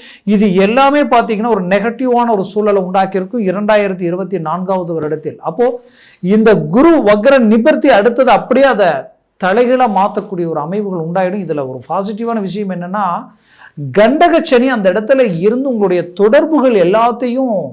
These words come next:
கட் பண்ணிடுச்சுன்னு சொல்லலாம். உங்க நட்பு ரீதியில சலிப்பு சங்கடங்கள்,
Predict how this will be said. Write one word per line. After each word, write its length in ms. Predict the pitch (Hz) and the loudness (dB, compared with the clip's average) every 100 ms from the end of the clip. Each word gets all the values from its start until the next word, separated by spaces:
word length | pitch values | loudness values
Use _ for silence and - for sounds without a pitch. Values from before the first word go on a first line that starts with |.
| - _ _ _ _ _ _ | -16 _ _ _ _ _ _
கட் 260 | 185 185 | -6 -4
பண்ணிடுச்சுன்னு 400 | - 247 233 - | -4 -4 -4 -6
சொல்லலாம். 420 | 220 185 156 143 - | -6 -6 -6 -6 -8
உங்க 140 | 165 | -8
நட்பு 420 | 156 165 175 170 233 | -4 -4 -4 -2 -2
ரீதியில 340 | 208 185 180 | 0 -2 -2
சலிப்பு 400 | 175 175 190 190 | -4 -4 -4 -6
சங்கடங்கள், 720 | 180 165 180 180 175 185 190 | -8 -6 -4 -4 -4 -6 -8